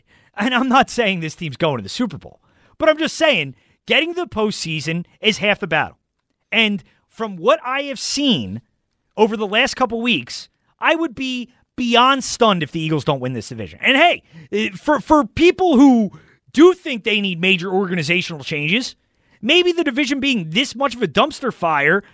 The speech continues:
is good for you too, because if the Eagles don't win it, they're gonna have to make some sort of, uh, of major change. If the Eagles don't win this division with how bad it is and how compromised the Cowboys now are, i-, if they're not able to get to the playoffs,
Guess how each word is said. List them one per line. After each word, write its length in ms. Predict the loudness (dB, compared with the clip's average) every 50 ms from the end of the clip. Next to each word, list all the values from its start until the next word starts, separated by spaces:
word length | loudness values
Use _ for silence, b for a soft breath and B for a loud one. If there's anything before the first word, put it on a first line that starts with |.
| b b b b
is 220 | 0 0 0 0
good 220 | 0 0 -2 -2 -2
for 120 | -4 -2
you 140 | 0 0 2
too, 180 | 4 4 4
because 180 | 4 2 -2 -2
if 80 | -2 0
the 80 | 0
Eagles 240 | 0 0 0 -2 -2
don't 280 | -2 0 0 2 2 2
win 140 | 2 0 0
it, 200 | 0 -2 _ _ _ _ _ _ _ _ -4
they're 120 | -2 -2
gonna 160 | -2 -2 -4 -2
have 220 | -2 -2 -2 -2
to 80 | -4 -8
make 160 | -8 -8 -8 -6
some 260 | -4 -4 -2 -2 -2
sort 240 | -4 -4 -4 -4 -6
of, 180 | -10 -16 _ -12 -8
uh, 60 | -6 -6 -4
of 220 | -6 -6 -8 -8
major 340 | -6 -4 -2 -2 -2 -2 -4 -8
change. 420 | -10 -10 -12 -14 -18 -18 -20 -20 _ _ _ _ _ _ _ _ _ -6
If 100 | -2 0
the 80 | 2
Eagles 180 | 2 2 2 2
don't 200 | 2 2 2 2
win 180 | 0 -2 0
this 180 | 0 0 0 0
division 520 | -2 -2 0 0 -2 -2 -2 -4 -6 -8 _ _ _ _ _ _ _ _ _ -10
with 140 | -6 -2
how 140 | 0 0 0
bad 320 | 0 -2 -2 -2 0 0 -2
it 100 | -2 -2
is 260 | -4 -4 -4 -6 -8 -6
and 140 | -6 -4 0
how 280 | 2 4 4 4 2 b b b b b b b
compromised 640 | 0 0 0 2 0 0 -2 0 0 0 0 -2 -4
the 40 | -8
Cowboys 540 | -6 -2 2 2 2 2 0 -6 -6 -4 -4
now 220 | -2 0 0 2
are, 280 | 4 4 4 4 2 0 _ _ _ _ _ _ _ _ _ _ _ _ _ _ _ -6
i-, 40 | -4
if 300 | -2 0 2 2 2 2
they're 160 | 2 0 0
not 320 | 0 -2 -4 0 0 0 0
able 180 | 0 -2 -6
to 60 | -6 -6
get 140 | -8 -8 -8
to 60 | -8
the 60 | -10 -4
playoffs, 560 | 0 4 6 6 6 4 2 0 -6 -20